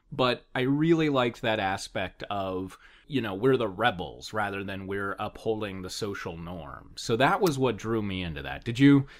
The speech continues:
seeing it through that lens, are you like, "Oh, this is a cinematic masterpiece now"?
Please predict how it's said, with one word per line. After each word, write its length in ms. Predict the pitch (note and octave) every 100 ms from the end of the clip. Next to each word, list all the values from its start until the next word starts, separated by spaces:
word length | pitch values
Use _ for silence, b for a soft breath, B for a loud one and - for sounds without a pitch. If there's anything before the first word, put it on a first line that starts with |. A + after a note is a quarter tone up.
| B B
seeing 260 | - F#3+
it 100 | E3+
through 180 | D#3 D3+
that 220 | C#3 C#3
lens, 380 | B2+ C3 C3+ B2
are 80 | A#2+
you 160 | A2+
like, 240 | G#2+ A2 G#2+
"Oh, 160 | D3
this 180 | G#2+ A2
is 120 | A2+
a 160 | A2 -
cinematic 400 | A#2 A2+ A2+ G#2+
masterpiece 720 | G#2+ C#3 - - - - -
now"? 300 | D#2 - -